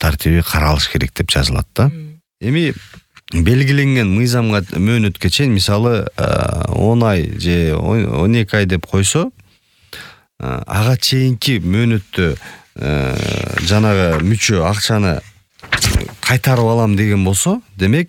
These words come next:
Speaker 1: келишим боюнча ошол мүчө, жаран аны эртеп окуу бузуп атат да, анын демилгеси менен бузулуп атат да. Себебин түшүндүрүп, келишимдин негизинде, э, келишимди карап чыгып, бу, эгер кооператив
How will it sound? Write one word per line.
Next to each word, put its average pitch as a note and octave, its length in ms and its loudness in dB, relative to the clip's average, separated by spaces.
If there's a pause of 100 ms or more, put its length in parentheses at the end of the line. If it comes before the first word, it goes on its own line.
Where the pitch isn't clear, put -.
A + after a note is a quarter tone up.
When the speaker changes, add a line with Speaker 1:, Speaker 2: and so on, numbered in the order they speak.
Speaker 1:
келишим G#2+ 460 0
боюнча G2 480 0 (460)
ошол F#2 240 0
мүчө, F#2 480 2
жаран G#2+ 380 0 (760)
аны G#2 240 2
эртеп A2 480 2
окуу F#2+ 320 0
бузуп E2 540 0
атат D2+ 260 -2
да, D#3 140 2 (100)
анын G2+ 400 2
демилгеси F#2 600 0
менен C#2+ 260 0
бузулуп C#2+ 380 -2
атат - 200 -2
да. D#3+ 120 2 (760)
Себебин C3 540 0
түшүндүрүп, A2 460 0 (420)
келишимдин G2 560 2
негизинде, F#2 540 0 (680)
э, - 120 -8 (180)
келишимди F2+ 500 2
карап F2 300 0
чыгып, C3 300 0 (160)
бу, D2 580 0 (160)
эгер G#2 460 2 (640)
кооператив A2 560 0